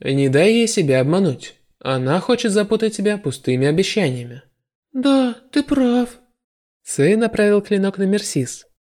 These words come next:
В тот же миг существо в маске пришло в движение. "Эй, Мерсис, это твой противник?" Донёсся из-под маски приглушённый голос.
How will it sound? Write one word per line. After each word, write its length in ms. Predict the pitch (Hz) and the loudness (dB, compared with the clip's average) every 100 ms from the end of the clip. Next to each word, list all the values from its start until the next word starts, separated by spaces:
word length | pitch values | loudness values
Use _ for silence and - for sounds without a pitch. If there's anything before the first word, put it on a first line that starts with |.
| _ | _
В 40 | - | -2
тот 180 | 139 131 | 0 2
же 120 | 127 | 0
миг 200 | 156 220 | -2 -2
существо 480 | - 214 202 208 202 | -4 -4 -4 -2 0
в 40 | |
маске 340 | 190 196 - | 0 -4 -6
пришло 360 | - 156 - 127 | -4 -4 -2 -2
в 20 | |
движение. 640 | 127 147 170 180 127 117 110 _ _ _ _ _ _ _ - | 0 0 0 -2 -2 -10 -18 _ _ _ _ _ _ _ -14
"Эй, 640 | - 131 120 120 135 _ _ - | -10 -6 -6 -6 -12 _ _ -20
Мерсис, 960 | 135 135 127 - 135 135 113 - - _ _ _ | -12 -8 -6 -6 -6 -6 -6 -10 -12 _ _ _
это 340 | - 120 123 127 | -8 -8 -6 -8
твой 260 | 127 131 | -6 -8
противник?" 1000 | 131 135 135 143 151 170 180 143 117 - _ _ _ _ | -6 -6 -6 -4 -4 -2 -4 -6 -10 -20 _ _ _ _
Донёсся 520 | 135 139 135 143 - | -4 -2 0 -2 -4
из-под 260 | 135 147 127 | -6 -4 -4
маски 320 | 170 214 - | -4 -4 -6
приглушённый 600 | 214 147 135 131 139 165 | -6 -4 -4 -2 -4 -2
голос. 520 | 175 156 127 120 - | 0 0 -2 -6 -18